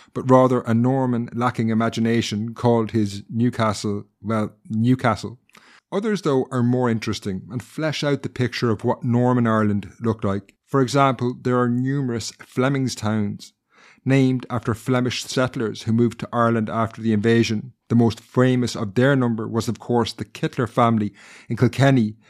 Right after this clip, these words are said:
and Alice Kittler, who was at the centre of the famous witchcraft trial of thirteen twenty-four. Lombardstown in Cork, again, is a similar place name,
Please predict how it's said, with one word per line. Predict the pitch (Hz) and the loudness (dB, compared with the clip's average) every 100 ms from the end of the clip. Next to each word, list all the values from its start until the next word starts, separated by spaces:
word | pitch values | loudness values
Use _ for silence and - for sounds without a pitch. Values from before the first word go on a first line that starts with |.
| _ | _
and | 117 120 | -6 -2
Alice | 127 135 135 - | 0 2 0 -2
Kittler, | 120 110 107 101 _ - | -4 -4 -6 -6 _ -8
who | 135 | -6
was | 123 | -4
at | 131 | -4
the | 123 | -4
centre | - 135 120 - | 0 -2 -2 -8
of | 113 | -8
the | 104 | -10
famous | - 131 120 - | -4 -2 -2 -4
witchcraft | - 127 - - 120 101 - | 0 0 0 -2 -2 -2 -8
trial | - 113 110 113 - - | 0 2 2 -2 -12 -20
of | - | -12
thirteen | - 117 117 113 | 2 2 2 -6
twenty-four. | - 104 98 - 127 123 107 - _ _ _ - _ - | -4 -6 -6 -2 0 0 -2 -10 _ _ _ -20 _ -4
Lombardstown | 123 139 135 131 120 - 120 123 | 4 4 6 0 -2 -2 0 0
in | 117 | -2
Cork, | - 135 131 113 - _ | -4 -2 0 -2 -6 _
again, | - 107 143 139 120 - | -10 -2 0 0 -2 -6
is | 104 | -8
a | |
similar | 101 131 113 107 | -4 -2 0 -2
place | - 113 110 - | 0 0 2 0
name, | 107 104 | -4 -4